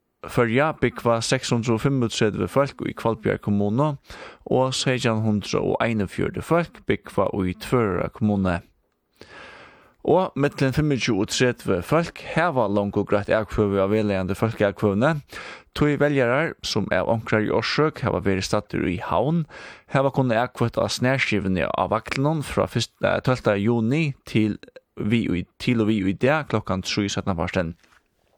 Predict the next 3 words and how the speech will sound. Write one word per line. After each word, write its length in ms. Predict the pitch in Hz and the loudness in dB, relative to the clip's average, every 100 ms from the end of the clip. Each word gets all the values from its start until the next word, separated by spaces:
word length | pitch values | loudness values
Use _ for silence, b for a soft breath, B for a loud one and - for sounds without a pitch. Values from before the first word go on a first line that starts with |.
| _ _ B B B B B - | _ _ B B B B B 2
Rókur 320 | 127 131 135 | 4 4 4
Tómasarson, 640 | 127 139 131 120 - 151 143 | 4 2 2 0 2 0 2
deildarleiðari 640 | 107 107 101 101 98 95 | 2 2 2 2 0 0